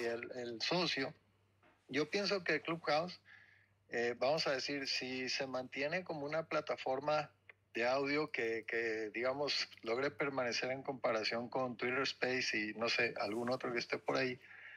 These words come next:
yo pienso que la tirada, a final de cuentas, de ellos va a ser, eh, que alguien los compre. Que alguien los compre y así, de esa manera, ellos dicen, "Bueno, pues listo, ya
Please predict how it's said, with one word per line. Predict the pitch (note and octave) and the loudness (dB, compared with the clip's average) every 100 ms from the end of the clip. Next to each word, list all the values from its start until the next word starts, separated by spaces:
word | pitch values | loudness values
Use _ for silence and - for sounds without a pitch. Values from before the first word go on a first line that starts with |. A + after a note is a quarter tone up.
| - - - - | -16 -18 -16 -2
yo | D3+ | 0
pienso | F3+ G3 F#3 F#3+ | 2 2 2 0
que | E3 D3 C#3+ C3+ C#3 | 2 4 4 0 0
la | C3+ C3 | -2 0
tirada, | B2+ C3+ D#3 E3+ C3+ C3+ - | 0 2 2 4 2 0 0
a | B2 A#2 | 0 0
final | - B2 C#3+ | -4 -2 -2
de | D#3 | -2
cuentas, | - D3+ D3+ - D3+ D3 - - - _ _ _ _ - | -2 -4 -4 -6 -2 0 0 -4 -8 _ _ _ _ -2
de | C3+ F3 | 2 4
ellos | D3+ B2+ C#3 | 2 0 2
va | |
a | C#3 | 2
ser, | - D3 D3+ D3 - - | 2 2 2 0 -6 -4
eh, | A#2+ B2 A#2+ A#2+ - | 2 4 4 0 0
que | C3 | 0
alguien | C#3 E3 | 2 0
los | D3 - | 0 0
compre. | B2 A#2 A2 G#2+ - _ _ | 0 -2 -4 -6 -10 _ _
Que | - | -2
alguien | C3 E3+ E3+ | 2 2 2
los | D#3+ | 0
compre | - E3+ F3+ F#3 G3 G3+ - | 0 0 2 2 2 0 -2
y | B2+ B2+ B2+ C3 C3 | -4 0 0 0 0
así, | C3+ B2 C#3+ D#3+ | 0 2 2 2
de | E3 | 4
esa | D#3+ E3+ | 2 2
manera, | E3 D3+ D#3+ F3+ | 2 2 4 4
ellos | D#3+ D3 | 4 2
dicen, | C3+ C#3+ | 0 -2
"Bueno, | D3 A#3 | 0 0
pues | B3+ - | 0 0
listo, | D#3+ G3+ G3+ | 0 0 -2
ya | D#3+ C3 C#3+ D#3 | 0 4 4 2